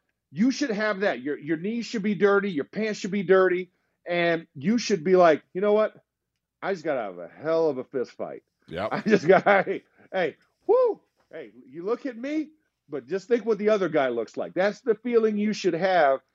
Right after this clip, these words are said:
Speaker 1: Like you just went in a back alley, and there was nothing but trash can lids and two-by-fours.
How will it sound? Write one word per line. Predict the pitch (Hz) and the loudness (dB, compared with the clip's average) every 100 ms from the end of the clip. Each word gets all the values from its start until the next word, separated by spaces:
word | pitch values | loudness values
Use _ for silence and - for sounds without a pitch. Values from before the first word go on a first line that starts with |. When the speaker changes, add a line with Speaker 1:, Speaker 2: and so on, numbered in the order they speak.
| _ | _
Speaker 1:
Like | - 135 | -6 -4
you | 196 | -2
just | 208 180 | 0 2
went | 190 | 2
in | 151 | 2
a | |
back | 117 170 196 190 | 4 4 4 2
alley, | 165 147 127 120 - _ _ _ _ | 2 2 0 -4 -10 _ _ _ _
and | 156 | -4
there | 156 | -2
was | 185 160 | -2 -2
nothing | 165 185 185 160 | -2 -2 -2 -6
but | 135 | -8
trash | - 185 185 - | -4 -2 -2 -4
can | 208 190 185 | -2 -2 -2
lids | 160 175 170 156 - | -2 -2 -4 -8 -6
and | 151 135 | -4 -4
two-by-fours. | - 185 147 117 107 123 95 92 90 | -4 0 0 0 -2 -6 -4 -6 -10